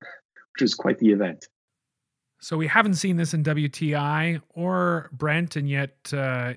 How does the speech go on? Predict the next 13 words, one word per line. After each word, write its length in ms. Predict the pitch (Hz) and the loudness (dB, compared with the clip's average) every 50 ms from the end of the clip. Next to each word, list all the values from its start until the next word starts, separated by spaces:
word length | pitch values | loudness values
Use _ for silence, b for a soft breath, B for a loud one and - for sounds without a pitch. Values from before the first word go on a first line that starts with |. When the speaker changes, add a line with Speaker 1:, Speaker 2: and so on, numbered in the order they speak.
| - | -12
Speaker 2:
here 260 | _ - - 185 180 165 | _ -6 -2 0 2 2
we 140 | 156 156 | 4 4
are. 180 | 160 160 156 147 | 6 6 6 4
Is 160 | 143 135 131 | 4 0 0
this 400 | 139 185 208 208 - - - - - - _ - | 0 0 0 0 -2 -4 -4 -6 -8 -12 _ -10
all 300 | - 151 156 180 185 190 | -6 -4 -2 0 -2 -2
driven 400 | 165 151 175 185 180 185 180 170 | 0 0 0 0 0 0 0 2
by 400 | 151 160 160 160 160 165 165 165 165 165 165 165 160 165 156 156 147 | 4 4 4 4 4 4 4 4 4 2 2 0 0 -2 -4 -4 -4
inventory 460 | 160 165 170 180 170 - 185 185 180 185 | -4 -2 -2 -2 -2 -2 -4 -2 -2 -4
issues? 440 | - - 220 247 247 - - - _ _ _ _ _ _ _ _ _ _ _ _ - | -4 -6 -8 -8 -8 -12 -14 -18 _ _ _ _ _ _ _ _ _ _ _ _ -18
Speaker 1:
It's 140 | - - 165 | -6 -2 0
not 200 | 175 180 175 - - | 0 0 -2 -4 -4
all 380 | 151 135 135 139 135 139 147 | -2 0 0 0 -2 -4 -6